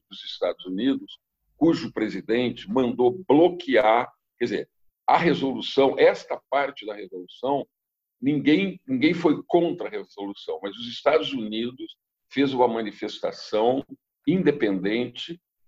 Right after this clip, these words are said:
faz-, dizendo, "Nós não, nós aprovamos a Assembleia, a resolução, mas não concordamos com duas coisas." Uma de caráter bem objetivo é, "Não concordamos com o tema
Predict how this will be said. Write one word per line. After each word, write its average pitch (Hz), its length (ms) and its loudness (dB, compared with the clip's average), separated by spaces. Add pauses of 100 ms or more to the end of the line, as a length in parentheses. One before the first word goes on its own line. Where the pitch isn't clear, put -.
faz-, 123 380 0
dizendo, 117 540 -2
"Nós 117 280 0
não, 127 360 0
nós 117 380 2
aprovamos 131 680 2
a 123 60 -8
Assembleia, 98 460 -8
a 87 300 -6
resolução, - 580 -8 (240)
mas 123 140 0
não 170 560 4
concordamos 139 1200 -2 (380)
com 131 180 -4
duas 214 340 4
coisas." 104 360 -10 (1120)
Uma 220 360 4
de - 120 -10
caráter 143 580 2
bem 156 120 -2
objetivo 135 640 -4
é, 107 160 0
"Não 160 240 0
concordamos 131 840 0
com 127 200 -6
o 120 180 -8
tema 117 420 2